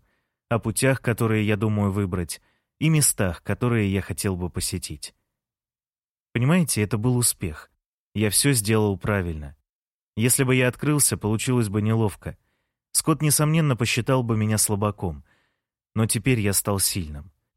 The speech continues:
Мне требовалось серьезно поговорить с ним, поэтому я скрывал то, что нужно было скрыть.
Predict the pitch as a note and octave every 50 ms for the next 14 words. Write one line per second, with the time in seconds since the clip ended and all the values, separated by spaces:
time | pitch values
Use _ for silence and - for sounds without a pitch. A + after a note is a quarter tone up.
0 | _ _ _ _ _ _ _ - - G2 G#2+ B2+ D3 C#3+ - D3 D#3 C#3 D3+ C#3
1 | C#3 C3+ C3+ A#2+ - - - C3+ A#2+ B2+ C#3 D3 C#3 B2 C3+ B2 - B2 A2 A#2+
2 | A#2 B2 B2+ C3 C3+ A#2+ - - - F2+ E2 D#2+ D2+ - A2+ B2 C3+ - C3 B2
3 | A#2 A2+ A2+ A2 - - - B2+ B2+ A#2 A#2+ A2 G2 F2+ - - C3+ C3+ B2 -
4 | - - G2 G2+ G#2 G2+ F#2 G2 F#2+ F2 F#2+ F2+ F2+ F2 - - - E2+ D#2 D2+
5 | - -